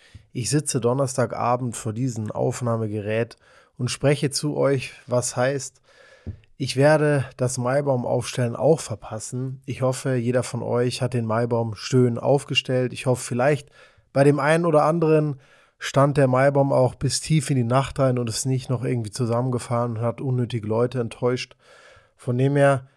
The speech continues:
hoffe ich mal, dass jeder das Wochenende gut rumgebracht hat. Ich auch. Ich werde Stand jetzt vermutlich gerade im Zug heim von Wien sitzen und mich fragen, „Oh Gott, was war dieses Wochenende wieder los?“ Aber gut, so ist es.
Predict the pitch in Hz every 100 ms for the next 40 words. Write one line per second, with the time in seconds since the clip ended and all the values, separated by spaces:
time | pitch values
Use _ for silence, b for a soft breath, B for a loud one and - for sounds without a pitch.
0 | b b _ 139 - 120 131 131 123 -
1 | 135 139 120 117 139 131 135 131 139 123
2 | 143 165 139 143 - 135 - 143 127 127
3 | 156 - - 131 127 131 123 - 117 110
4 | 123 131 - 117 135 127 110 110 117 131
5 | 135 131 b b b b b b _ 131
6 | 127 151 135 - 131 147 147 - 135 120
7 | 117 143 135 131 - 123 120 117 104 -
8 | 113 123 120 120 120 110 139 - - 139
9 | 131 131 123 127 110 123 123 131 123 117
10 | 113 110 135 151 - b b b b b
11 | b b b - 123 131 131 190 - -
12 | - 143 185 220 156 -